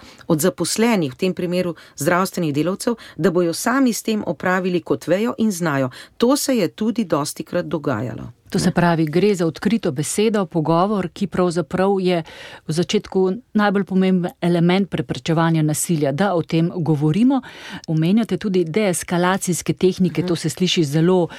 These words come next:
Speaker 2: eh, strokovno in tako zahtevno. Kaj pravzaprav to pomeni?
Speaker 1: Seveda, zdaj bi bilo najbolje, da bi bila tukaj avtorja tega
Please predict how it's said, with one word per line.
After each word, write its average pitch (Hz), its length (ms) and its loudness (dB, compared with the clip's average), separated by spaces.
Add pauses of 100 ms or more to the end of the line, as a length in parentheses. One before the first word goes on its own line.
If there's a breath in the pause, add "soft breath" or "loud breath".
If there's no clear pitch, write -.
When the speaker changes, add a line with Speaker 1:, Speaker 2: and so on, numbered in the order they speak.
(240 loud breath)
Speaker 2:
eh, 165 60 -4
strokovno 175 640 2
in 160 100 2
tako - 300 -2
zahtevno. 202 680 0
Kaj 262 220 0
pravzaprav 185 480 0
to 170 120 0
pomeni? 147 580 0 (340 loud breath)
Speaker 1:
Seveda, 170 300 0
zdaj 175 200 2
bi 190 100 -2
bilo 165 160 0
najbolje, 180 480 0
da 165 100 0
bi 156 120 2
bila 147 180 0
tukaj 180 440 -4
avtorja 165 500 -2
tega 160 300 0